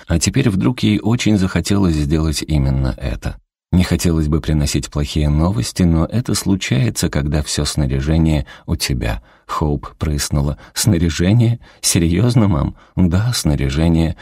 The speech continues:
Вы с Эвереттом хотите пожениться? Отлично. Но тебе нужно понять, что ты можешь выносить нового человека. Тебе только кажется, что ты все понимаешь, но это не так.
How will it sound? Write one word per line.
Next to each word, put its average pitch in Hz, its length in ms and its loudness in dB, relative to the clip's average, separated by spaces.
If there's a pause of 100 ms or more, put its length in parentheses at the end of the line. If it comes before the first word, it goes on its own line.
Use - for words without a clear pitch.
(220)
Вы 90 300 4
с - 120 -4
Эвереттом 80 400 0
хотите 73 400 -2
пожениться? 98 680 0
Отлично. 71 600 -4 (240)
Но 92 120 4
тебе 85 240 0
нужно 85 280 2
понять, 76 360 0
что - 180 -4
ты 80 140 0
можешь 78 400 0
выносить 80 480 0
нового 82 360 2
человека. 90 580 -2 (280)
Тебе 87 240 2
только 90 300 0
кажется, 87 480 -2
что - 240 -6
ты 76 140 -4
все - 180 -4
понимаешь, 73 640 -2
но 65 100 -2
это 60 280 -4
не 62 100 -2
так. - 360 -8